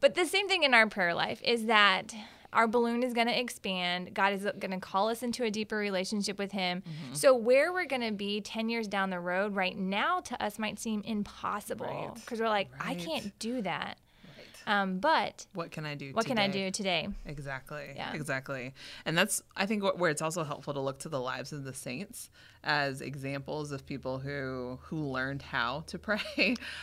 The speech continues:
Speaker 2: um, the conversions that happened through that, looking at saints who are wives and mothers,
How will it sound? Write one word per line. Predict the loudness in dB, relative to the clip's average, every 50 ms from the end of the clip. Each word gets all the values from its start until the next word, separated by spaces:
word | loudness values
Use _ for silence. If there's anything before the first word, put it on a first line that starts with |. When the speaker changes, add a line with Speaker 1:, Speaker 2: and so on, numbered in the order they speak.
| -8 0
Speaker 2:
um, | 6 8 8 8 6 4 0 -4 -4 -6 -6 -2
the | -4 -4
conversions | -2 -2 -4 -4 -2 0 2 2 2 0 0 -2 -2 -2 -2 -2
that | -2 -2 -2
happened | 0 0 0 0 0 0 -4 -4 -4 -4
through | -4 -2 -2 0
that, | 2 4 4 6 4 4 2 -2 -12 -20 -20 -20 -18 -10
looking | -4 0 0 0 2 2 0 0 2
at | 0 0 0
saints | -2 -4 -2 -4 -4 -4 -6
who | -4 -2 -2
are | 0 2 2 2 0 0 -2 -4
wives | -4 -2 0 2 2 2 0 0 -4 -4 -6 -6
and | -4 -4 -4
mothers, | -4 -4 -4 -4 -4 -4 -4 -4 -4 -4 -4 -2 -2 -2